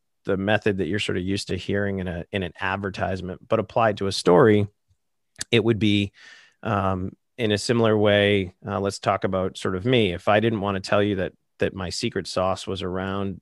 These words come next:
power stories, I might actually say that, you know, the, the story that, uh, I had around speaking from stage, you know, and I, I talk about that story and how it changed my life, how people came up to me after the fact,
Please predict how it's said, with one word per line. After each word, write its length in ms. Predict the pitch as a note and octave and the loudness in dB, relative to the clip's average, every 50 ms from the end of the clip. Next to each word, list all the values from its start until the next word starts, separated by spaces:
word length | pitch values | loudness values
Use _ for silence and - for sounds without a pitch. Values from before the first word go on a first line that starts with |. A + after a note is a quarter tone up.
| _ _ | _ _
power 300 | - A#2+ B2 C#3+ A#2 G#2 | -2 -2 0 0 -2 -6
stories, 480 | - - - D#2 E2+ E2+ F#2 G#2 G#2+ - _ | -6 -8 -8 -8 -6 -4 -4 -4 -6 -6 _
I 100 | A2 G#2 | -4 -2
might 240 | G2 G#2+ A2+ A2+ A2+ | 0 0 0 0 0
actually 400 | A2+ G#2+ - - - F#2+ F#2 F#2+ | 0 -2 -4 -4 -6 -4 -6 -6
say 340 | - - F#2+ F#2+ G2 F#2 F#2 | -4 -4 -2 -2 0 -2 -2
that, 180 | E2+ F2 D#2 _ _ _ _ _ - _ _ _ _ | -4 -6 -8 _ _ _ _ _ -20 _ _ _ _
you 120 | - - F#2+ | -6 -4 -2
know, 100 | F#2+ F#2 | -2 -2
the, 200 | F#2 F#2 F#2+ F#2+ _ _ | -2 -4 -6 -6 _ _
the 60 | - | -10
story 480 | - - - - G2+ G2+ G2+ G2+ G2 F#2 | -8 -6 -4 -2 0 2 2 0 0 0
that, 380 | F#2+ F#2+ F2 F2 F#2 - - _ _ _ _ - _ _ _ _ _ - | 0 -2 -2 -2 -6 -8 -16 _ _ _ _ -20 _ _ _ _ _ -8
uh, 120 | G2 F#2+ F#2 | -6 -6 -6
I 140 | - - G2 | -4 -6 -4
had 340 | F#2+ G2+ F#2+ F#2+ F#2+ F#2 F#2+ | -2 0 0 2 2 0 -2
around 540 | F2 F#2 F#2+ F#2 F#2 F2+ F2+ F#2 F2 D2 | -2 -4 -4 -4 -2 -4 -4 -6 -6 -8
speaking 520 | - - - _ - G2 F#2 F2+ F2+ F#2 F#2 | -8 -10 -6 _ -4 -4 -4 -4 -6 -6 -6
from 200 | - - F#2 F#2+ | -8 -8 -10 -10
stage, 680 | - - - A2+ G2+ E2+ - - C#2+ - - - - - | -10 -6 -4 -2 -2 -2 -4 -6 -8 -10 -10 -12 -12 -8
you 140 | - F#2 F2 | -8 -6 -6
know, 180 | F2+ F2 F2+ | -4 -6 -4
and 100 | F2 F2+ | -4 -2
I, 140 | F2+ F#2 F2+ G#2 _ - | -2 -4 -4 -6 _ -10
I 80 | G2 F#2 | -10 -8
talk 380 | _ - - - G2+ G#2 - | _ -6 -2 -2 -2 -2 -2
about 260 | - G2 F2+ F#2 - - | -4 -4 -4 -4 -2 -4
that 180 | E2+ E2+ - | -6 -6 -4
story 540 | - - - - A#2+ A2+ A2 G#2+ G2+ F#2 F2+ | -8 -8 -2 0 2 2 2 2 2 0 -2
and 100 | F#2 F2+ | -4 -6
how 180 | F#2 G2 F#2+ - | -6 -8 -8 -8
it 80 | - | -8
changed 300 | - - F2+ F2+ F2+ - | -8 -6 -6 -6 -8 -6
my 140 | F#2+ F#2+ F#2 | -4 -4 -2
life, 520 | F2+ F2+ G2 G2 F2+ D#2+ C#2 - - _ _ - | 0 0 0 0 0 -2 -6 -10 -20 _ _ -12
how 160 | - - F#2+ | -8 -8 -8
people 340 | - - F#2+ - _ F#2+ - | -6 -6 -8 -8 _ -12 -8
came 260 | - F#2+ F2+ F2+ F#2+ | -6 -8 -6 -4 -4
up 140 | G2 - _ | -6 -6 _
to 100 | - G2 | -10 -8
me 140 | F#2 F#2 F#2 | -6 -6 -6
after 300 | F#2 F#2+ F#2+ _ _ F2+ | -6 -6 -8 _ _ -10
the 100 | F#2+ F2+ | -10 -10
fact, 480 | - _ F#2+ F2+ E2+ E2 E2 - - | -6 _ -4 -4 -4 -8 -10 -12 -16